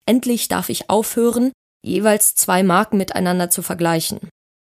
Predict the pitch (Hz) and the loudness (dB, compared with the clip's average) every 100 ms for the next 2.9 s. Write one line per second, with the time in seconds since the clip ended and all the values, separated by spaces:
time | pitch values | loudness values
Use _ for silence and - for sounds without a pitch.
0 | _ _ _ _ _ _ _ 262 262 - | _ _ _ _ _ _ _ 0 0 0
1 | 233 220 196 170 - 160 - - - - | 0 2 2 0 -2 -2 -8 -10 -14 -18
2 | _ _ - 165 - - 180 - | _ _ -6 -4 -6 -10 -8 -10